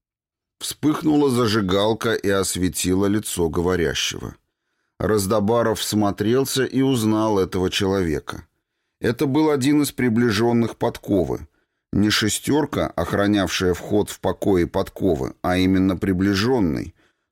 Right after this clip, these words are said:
Тот, кто молчаливо находился рядом с Подковой, когда вор в законе выпытывал у Раздобарова, кто он да что он.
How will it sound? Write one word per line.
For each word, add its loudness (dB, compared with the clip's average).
Тот, 2
кто 0
молчаливо 2
находился 0
рядом 2
с -6
Подковой, 0
когда 0
вор 2
в -2
законе 0
выпытывал 0
у 2
Раздобарова, 0
кто -2
он 2
да -2
что -4
он. -12